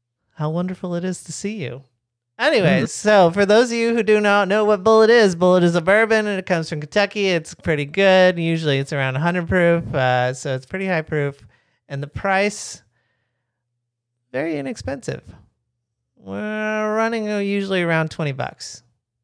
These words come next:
Speaker 2: Okay, so, uh, are you talking for the seven fifty M L or the one point seven five M L?
Speaker 1: Uh,
Speaker 2: 'Cause it comes
Speaker 1: usually
Speaker 2: in two
Speaker 1: go off
Speaker 2: different
Speaker 1: of,
Speaker 2: sizes.
Speaker 1: I usually go off the seven fifty.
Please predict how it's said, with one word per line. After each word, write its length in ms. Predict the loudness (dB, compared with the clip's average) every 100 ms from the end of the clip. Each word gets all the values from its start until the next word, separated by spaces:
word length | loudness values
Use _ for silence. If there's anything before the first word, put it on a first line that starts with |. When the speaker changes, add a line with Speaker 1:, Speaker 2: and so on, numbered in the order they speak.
| _ _ _ _ -4
Speaker 2:
Okay, 420 | -4 0 0 0
so, 560 | -2 0 2 2 0 -8 _ -8
uh, 300 | -2 0 0 0
are 100 | 0
you 100 | 0
talking 340 | 0 0 0
for 120 | 0
the 100 | -2
seven 380 | -2 0 0 0
fifty 340 | 0 -2 0 0
M 140 | 0
L 240 | 0 0
or 120 | 0 0
the 120 | 0
one 180 | -2 0
point 220 | -4 -2
seven 280 | -2 -2 -2
five 280 | -2 -2
M 120 | -6 -12
L? 220 | -14 -18 _ _ _ _ _ _ _
Speaker 1:
Uh, 60 | -4 -2 0 0
Speaker 2:
'Cause 60 |
it 60 | 0
comes 140 | 0
Speaker 1:
usually 140 | 0 0
Speaker 2:
in 60 |
two 60 | 2
Speaker 1:
go 40 | 2
off 100 | 2
Speaker 2:
different 220 | 0 0
Speaker 1:
of, 20 |
Speaker 2:
sizes. 720 | 2 2 0 -2 -4 -6 -10 -10
Speaker 1:
I 140 | -6
usually 380 | -4 -4 -4 -4
go 140 | -4 -4
off 200 | -4 -6
the 80 |
seven 260 | -10 -10 -12
fifty. 440 | -18 -18 -18 -18